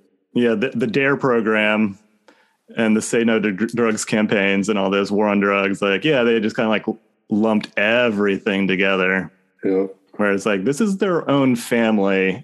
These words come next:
Speaker 1: and it acts very differently and it's a
Speaker 2: So
Speaker 1: very
Speaker 2: different.
Speaker 1: different experience. Do you have
Speaker 2: Yeah.
Speaker 1: anything to add to that, Andy?
Speaker 2: Yeah, well, it's starting to change a little bit. There's more, more out there that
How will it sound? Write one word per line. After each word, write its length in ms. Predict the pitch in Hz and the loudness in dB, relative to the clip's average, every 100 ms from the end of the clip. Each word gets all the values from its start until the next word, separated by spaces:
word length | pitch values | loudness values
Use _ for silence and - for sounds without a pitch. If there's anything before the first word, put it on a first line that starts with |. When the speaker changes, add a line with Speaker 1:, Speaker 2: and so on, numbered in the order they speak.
| - | -4
Speaker 1:
and 120 | 101 | 0
it 80 | 101 | 2
acts 600 | 113 113 110 - - - _ _ _ _ _ _ _ _ - | 2 0 -2 -8 -10 -16 _ _ _ _ _ _ _ _ -6
very 480 | 95 117 135 147 123 | -2 0 2 2 2
differently 580 | 123 127 123 101 104 | 0 0 0 2 2
and 100 | 101 | 2
it's 80 | 113 | 2
a 40 | 117 | 0
Speaker 2:
So 80 | 104 | 0
Speaker 1:
very 420 | 123 135 139 101 | 2 2 2 2
Speaker 2:
different. 540 | 117 95 113 110 101 - - | 0 2 2 2 -2 -6 -4
Speaker 1:
different 480 | - - - - | -4 -4 -10 -6
experience. 920 | 107 - - 104 98 95 95 - - - _ _ _ | -6 -4 -2 2 2 2 -2 -6 -12 -18 _ _ _
Do 60 | 104 | 0
you 40 | |
have 20 | |
Speaker 2:
Yeah. 140 | 104 101 | 2 2
Speaker 1:
anything 100 | 104 | 0
to 60 | |
add 60 | 101 | 0
to 60 | 104 | 2
that, 320 | 104 104 107 | 2 0 2
Andy? 300 | 107 104 95 - _ _ _ _ _ _ _ _ | 2 2 -2 -8 _ _ _ _ _ _ _ _
Speaker 2:
Yeah, 180 | 131 202 | 0 2
well, 200 | 160 156 | 4 2
it's 140 | 131 | 0
starting 360 | - 170 190 151 | -2 -2 2 2
to 80 | 123 | 0
change 320 | - 123 123 113 | -2 0 2 2
a 60 | |
little 180 | 110 113 | 2 2
bit. 260 | 110 123 135 | 2 0 2
There's 200 | 127 117 | 0 2
more, 540 | 113 120 120 120 120 - - _ _ _ _ _ 120 | 2 2 2 0 -4 -12 -20 _ _ _ _ _ -2
more 360 | 113 120 117 | 0 2 2
out 260 | 110 113 - | 2 0 0
there 280 | 123 127 120 | 0 2 2
that 320 | 113 110 | 2 2